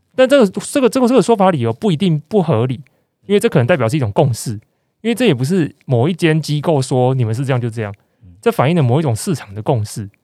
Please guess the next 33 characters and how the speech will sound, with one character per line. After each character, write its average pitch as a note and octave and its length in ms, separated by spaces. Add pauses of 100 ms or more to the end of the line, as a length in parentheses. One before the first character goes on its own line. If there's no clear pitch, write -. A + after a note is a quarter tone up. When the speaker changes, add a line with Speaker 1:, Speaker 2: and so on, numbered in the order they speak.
(100)
Speaker 2:
对。 F#2 180 (320)
Speaker 1:
那 A3+ 160 (460)
公 G#3 180
司 A3 140
的 F#3+ 80
经 F#3+ 160
理， B2 340
经 G#3+ 180
营 E3+ 180
者 G2+ 260 (320)
对 A3 140
这 G3+ 100
件 F#3+ 120
事 G3 120
情 A2+ 360
有 A#2 140
意 D3+ 160
见， B2+ 360
这 G3+ 100
是 G#3 120
非 F#3+ 120
常 C3 120
合 A#2 140
理 A#2 160
的 G2 140
啊， F#2 60
没 B2 120
有 E3 100
一 F3+ 60
间 E3+ 160
老 C3+ 140
板 G#2+ 200
会 C3 240